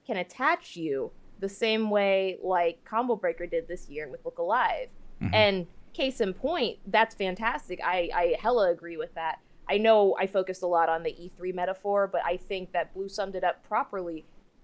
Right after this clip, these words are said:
Speaker 1: just like you did as well, Elon. The focus should be on the community aspect of the fighting game community, specifically at Evo, and I think that's a fantastic way of bringing it up.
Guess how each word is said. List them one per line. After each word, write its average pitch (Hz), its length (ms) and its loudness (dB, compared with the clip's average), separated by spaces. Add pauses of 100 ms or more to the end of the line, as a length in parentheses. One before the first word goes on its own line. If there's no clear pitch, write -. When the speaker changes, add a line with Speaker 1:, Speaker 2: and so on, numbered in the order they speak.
Speaker 1:
just 214 260 0
like 196 220 4
you 226 180 -2
did 190 280 4 (240)
as 196 200 0
well, 285 260 4
Elon. 160 560 -2 (180)
The 190 80 -2
focus 208 600 -4 (100)
should 254 360 -2
be 208 140 0
on 185 140 2
the 170 60 0
community 170 600 -8 (300)
aspect 185 500 -2
of 160 120 -2
the 170 60 -6
fighting 165 280 -2
game 165 160 -4
community, 165 400 -12
specifically 165 720 -12 (500)
at 214 300 6 (320)
Evo, 170 320 2
and 156 80 -4
I 165 100 -2
think 175 220 -6
that's 180 180 -4
a 175 40 -14
fantastic 180 640 -8
way 165 360 -2
of - 180 -8
bringing 170 280 -8
it 160 100 -4
up. 170 240 -2